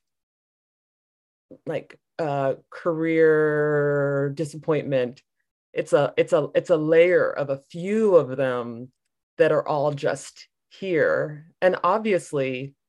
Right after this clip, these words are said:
<laughs> there's nothing to do because they're here except for feel my feelings.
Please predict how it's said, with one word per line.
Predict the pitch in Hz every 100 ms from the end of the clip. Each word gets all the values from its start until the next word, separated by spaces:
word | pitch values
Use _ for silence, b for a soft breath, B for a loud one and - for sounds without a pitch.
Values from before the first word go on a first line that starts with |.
| -
<laughs> | 175 - _
there's | 196 196
nothing | 185 185 180 180
to | 165 175
do | 170 202
because | 147 160 - 156 147
they're | 143
here | 139 151 143 170 -
except | 156 - - 139 -
for | 170
feel | - 131 127 123 147 _ _
my | 185
feelings. | 180 226 254 120 - - -